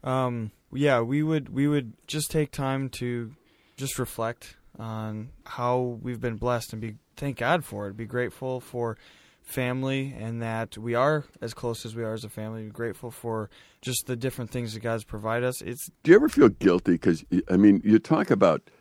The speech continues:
Speaker 2: and I know we, we've talked about this, but you, you talk about having this great family, having great Thanksgivings, you love your parents, you love your siblings. Do you,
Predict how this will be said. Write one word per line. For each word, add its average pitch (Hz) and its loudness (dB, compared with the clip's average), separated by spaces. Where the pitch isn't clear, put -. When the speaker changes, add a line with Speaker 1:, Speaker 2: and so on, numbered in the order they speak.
Speaker 2:
and 120 6
I 117 10
know 131 6
we, 104 10
we've 113 6
talked 143 2
about 87 6
this, 80 -2
but 98 2
you, 113 4
you 127 2
talk 165 2
about 113 4
having 107 4
this 92 4
great 113 4
family, 82 0
having 104 6
great 101 4
Thanksgivings, 80 2
you 92 4
love 107 4
your 139 4
parents, 78 0
you 95 4
love 110 6
your 139 2
siblings. 78 0
Do 120 2
you, 143 4